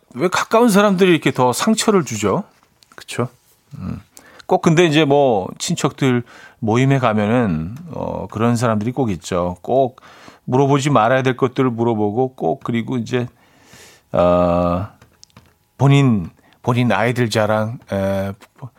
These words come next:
본인의 그 지-, 재산 증식에 관련된 뭐 이런 이야기들 이렇게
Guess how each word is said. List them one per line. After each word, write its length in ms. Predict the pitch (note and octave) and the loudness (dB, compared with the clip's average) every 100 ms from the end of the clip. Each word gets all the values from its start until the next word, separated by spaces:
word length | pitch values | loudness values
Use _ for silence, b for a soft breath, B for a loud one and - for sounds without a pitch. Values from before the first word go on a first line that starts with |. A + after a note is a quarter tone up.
| b b | b b
본인의 300 | - A#2+ A#2+ | -2 0 0
그 80 | A2+ | 0
지-, 220 | G#2+ - | -4 -4
재산 320 | - B2 C#3+ B2+ | -2 0 2 2
증식에 600 | C3+ C3+ C3 A2 - A2+ | 2 2 0 -4 -2 -2
관련된 680 | - A2 A2+ A2+ A2 G#2+ | 0 0 0 0 0 0
뭐 180 | G#2 G#2 | 0 0
이런 300 | G2+ G#2 G#2 | 0 0 -2
이야기들 640 | G2 A#2+ A2+ G#2 G#2 G#2 | 0 0 0 -2 -4 -4
이렇게 360 | A2 F#2+ - G2 | -4 -8 -8 -10